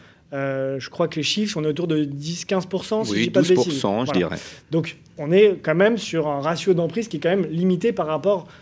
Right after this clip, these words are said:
Speaker 1: à la gestion traditionnelle. Ensuite de ça, l'exemple de l'année dernière, c'est un superbe exemple de la solidité des E T F sur le marché. Euh, on a eu une énorme crise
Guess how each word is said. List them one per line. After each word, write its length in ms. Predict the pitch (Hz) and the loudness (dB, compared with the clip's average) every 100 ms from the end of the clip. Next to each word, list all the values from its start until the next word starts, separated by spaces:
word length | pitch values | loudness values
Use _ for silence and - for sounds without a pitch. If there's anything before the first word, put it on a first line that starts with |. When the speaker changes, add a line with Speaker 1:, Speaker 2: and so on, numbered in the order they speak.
| - - - | -20 -14 -4
Speaker 1:
à 80 | 147 | -2
la 80 | |
gestion 340 | 143 160 160 220 | 0 -2 0 -2
traditionnelle. 680 | - 170 170 - 151 113 110 - - - - - _ | 0 -2 -2 -4 -6 -6 -16 -20 -20 -20 -20 -20 _
Ensuite 240 | 156 160 185 | -6 -2 6
de 140 | 185 | 6
ça, 400 | 180 226 294 269 - | 6 2 2 0 -8
l'exemple 460 | - 165 185 214 226 | 0 4 4 2 2
de 80 | 160 | 0
l'année 220 | 151 185 | 0 0
dernière, 400 | 165 156 190 247 | 0 0 -2 -4
c'est 120 | - | -8
un 80 | 131 | -10
superbe 600 | 123 - 196 165 190 165 | -8 -6 -6 0 0 0
exemple 420 | 139 135 156 190 - - - _ 139 | -2 -2 -6 -8 -18 -20 -20 _ -6
de 140 | 160 | 0
la 200 | 165 151 | 0 0
solidité 760 | - - 240 208 170 160 190 | -4 0 0 2 0 0 2
des 220 | 185 156 151 | 2 0 -2
E 40 | |
T 280 | 151 156 196 | 0 0 0
F 40 | |
sur 380 | - - - 165 | -4 -10 -6 -4
le 60 | 156 | -4
marché. 340 | 131 - - - - - - - _ - | -6 -10 -14 -20 -20 -20 -20 -20 _ -6
Euh, 500 | 135 127 123 127 127 180 - | -4 -4 -8 -12 -14 -18 -8
on 120 | 143 | 0
a 80 | 170 | 2
eu 60 | |
une 120 | 190 180 | 4 4
énorme 380 | 190 185 165 | 4 2 0
crise 420 | 160 196 269 180 | -2 0 2 0